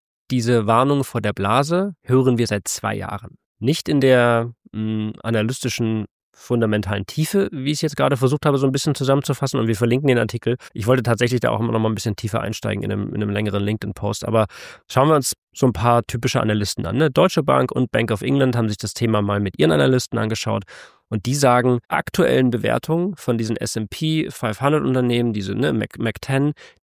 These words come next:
die sind komplett überzogen. Die Deutsche Bank s-, sagt sogar, und das schreibt sie auch in so einem Investorenpapier, dass die, die U-S-Wirtschaft, ähm, künstlich am Leben hält. D-, das war der, also so haben sie es auf Englisch geschrieben, ne? Ähm, das heißt, die,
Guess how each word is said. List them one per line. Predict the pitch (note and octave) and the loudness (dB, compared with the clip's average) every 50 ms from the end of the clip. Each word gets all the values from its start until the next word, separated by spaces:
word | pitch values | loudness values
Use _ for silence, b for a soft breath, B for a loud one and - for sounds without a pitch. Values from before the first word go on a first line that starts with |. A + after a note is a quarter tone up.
| _ _ | _ _
die | - A#2 | -6 -4
sind | G#2 A2+ C#3 D3 - | 2 2 2 2 2
komplett | - - A#2 G#2 - - C3 B2+ A#2+ - - | 0 -2 -4 -2 -2 0 2 2 2 2 -2
überzogen. | A#2+ A2+ G2+ G#2+ G2 - - - G#2+ G2+ F#2+ G2+ G2+ - - - | -4 -4 -2 -4 -4 -6 -8 -8 -8 -8 -8 -10 -12 -14 -16 -6
Die | - A#2 A2+ | -4 2 4
Deutsche | B2 C#3+ C#3+ D#3+ | 4 4 4 2
Bank | B2 B2 B2+ A#2+ - | 2 2 0 0 -4
s-, | - - - | -10 -14 -14
sagt | - - A#2 A2+ - - - | -6 -2 0 0 0 0 0
sogar, | - F3 F3 - - | 0 0 2 2 0
und | - G2+ | 0 -2
das | G#2 | -4
schreibt | - - - C3 D#3 - - | -6 0 0 0 0 0 -4
sie | - - | -8 -8
auch | - - - - A#2 | -8 -8 -10 -10 -8
in | G#2+ G2 | -8 -6
so | G2 | -6
einem | G2+ G2 | -6 -4
Investorenpapier, | G2+ G2+ G#2 G2+ - - B2 C3+ D3+ D3+ C3 G#2+ - - A2+ G#2 G#2 | -4 -4 -6 -6 -6 -2 0 0 0 0 -2 -6 -6 -6 -6 -4 -4
dass | G2 F#2+ | -4 -6
die, | - G#2+ | -6 -2
die | A2+ C3+ A#2 A2+ - _ _ | -2 -2 -2 -2 -6 _ _
U-S-Wirtschaft, | A#2 A#2 - - E3+ - - D#3+ D#3 E3+ - - - F3 F3+ - - - - - _ _ b b b b b _ _ _ _ | -4 0 2 2 2 2 2 0 0 0 0 0 0 0 -2 -2 -6 -14 -18 -20 _ _ b b b b b _ _ _ _
ähm, | B2 A#2+ A#2 A#2 - - _ _ | 2 2 2 2 -2 -8 _ _
künstlich | - - F3+ G3 G#3 - - E3+ D3 - C3 | 2 4 4 4 4 2 0 -2 0 0 2
am | B2 B2 | 2 4
Leben | B2 C#3 A#2 G#2+ | 4 4 2 0
hält. | F2+ F#2 F#2+ - - - _ - | -2 -2 -4 -8 -12 -14 _ -4
D-, | - - B2+ | -2 -2 2
das | - C#3+ - - C#3+ | 4 4 4 4 4
war | C#3 C3 | 4 6
der, | B2 A#2+ A#2+ - - - | 6 6 4 4 2 -4
also | A#2+ G#2 A2+ | -4 -2 2
so | A2+ B2+ B2+ | 2 4 4
haben | C3+ C#3 | 4 4
sie | B2+ B2+ | 2 2
es | A2+ - - _ | 0 -2 -6 _
auf | - A#2+ A2 | -6 -2 0
Englisch | A2+ A#2 A#2 G#2 - - | 2 2 2 2 0 -4
geschrieben, | - G2+ - - G2 F#2 - - - - | -8 -10 -8 -8 -8 -8 -8 -12 -8 -2
ne? | - C#3 F#3 G#3 - - | 2 2 2 2 0 -2
Ähm, | - A2 A2 G#2+ - | -2 -2 -2 -2 -2
das | - A2+ - | -4 -4 0
heißt, | C3 D3 D#3 - - - | 0 0 0 0 -4 -10
die, | A#2+ | -10